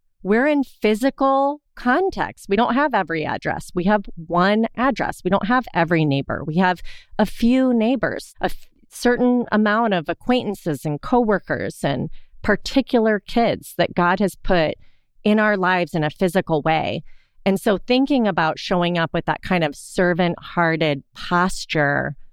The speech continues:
with our bodies in a physical way, how can we use our hands? How can we use our eyes? How can we use our ears? The bodies that God has given us to be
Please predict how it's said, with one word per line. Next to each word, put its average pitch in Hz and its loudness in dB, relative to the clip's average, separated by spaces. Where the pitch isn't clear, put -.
with 185 0
our 175 2
bodies 139 -2
in 170 0
a 160 0
physical 180 0
way, 156 0
how 180 0
can 214 0
we 185 2
use 170 0
our 147 -2
hands? 135 -4
How 175 0
can 202 0
we 175 0
use 156 -2
our 139 0
eyes? 147 -2
How 185 2
can 196 2
we 175 2
use 160 0
our 147 -2
ears? 151 0
The 165 0
bodies 190 0
that - 0
God 151 2
has 151 -4
given 208 0
us 139 -4
to 180 -2
be 165 0